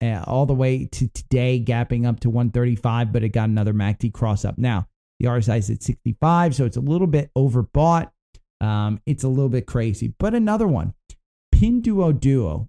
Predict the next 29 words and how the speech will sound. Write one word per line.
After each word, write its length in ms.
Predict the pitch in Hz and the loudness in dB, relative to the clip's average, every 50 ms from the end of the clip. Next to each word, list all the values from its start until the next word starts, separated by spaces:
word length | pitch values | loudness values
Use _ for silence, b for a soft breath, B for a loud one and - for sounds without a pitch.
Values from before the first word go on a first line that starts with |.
| - - | -4 -2
and 140 | 127 123 113 | -2 0 0
I've 200 | 120 127 117 - | 0 -2 0 0
been 180 | 135 131 120 | 0 0 0
saying, 340 | - - 165 175 180 180 160 | 2 2 2 2 4 4 4
"Hey, 260 | 110 123 135 131 127 | 4 4 4 4 2
stay 280 | 107 - - 143 147 156 | 2 0 0 0 0 0
out 180 | 160 160 160 | 0 0 0
of 60 | 156 127 | 0 0
the 80 | 117 | -2
China 320 | - - 117 113 113 104 95 | -2 -2 -2 -2 -2 -2 -2
stocks," 360 | - - 92 90 98 - - | -2 -2 -2 -2 -4 -4 -2
but 220 | - 139 135 - | -2 -4 -2 0
you 80 | 156 147 | -2 -2
did 320 | 127 - 185 202 214 196 | 0 0 0 2 4 4
have 300 | 180 151 151 147 143 147 | 4 4 4 4 2 0
a 160 | - 123 131 | 0 0 0
buy 340 | 120 110 127 123 127 127 123 | 0 2 0 0 2 0 -2
at 160 | - - - - | -4 -6 -6 -4
forty-seven 680 | 139 147 151 156 143 - - - 143 135 127 135 120 117 | -2 0 0 0 0 -2 -2 -2 0 0 0 2 2 2
ninety-one. 680 | 120 117 120 120 110 104 98 101 104 92 82 98 - _ _ _ _ _ _ _ _ _ - | 2 2 2 2 0 0 0 0 -2 -4 -4 -8 -10 _ _ _ _ _ _ _ _ _ 0
You're 100 | 151 160 | 2 2
down 380 | 127 180 190 196 220 240 220 | 4 2 2 2 2 0 0
from 200 | 185 190 165 147 | 2 2 2 2
that 300 | 139 127 120 117 120 - - | 2 2 0 0 -4 -4 -4
at 160 | 131 127 - | -4 -4 -2
forty-seven 640 | - - 139 139 135 131 107 - 135 123 120 123 117 | -2 0 2 2 2 2 0 0 -2 0 0 -2 -2
thirty-five 760 | - 120 113 113 113 107 101 - 113 104 95 87 90 - - | 0 0 0 0 0 -2 -2 -2 -4 -4 -2 -4 -4 -4 -4
right 220 | 113 110 113 - - | -4 -4 -4 -4 -2
now. 320 | 110 101 76 67 - | -2 -2 -2 -4 -6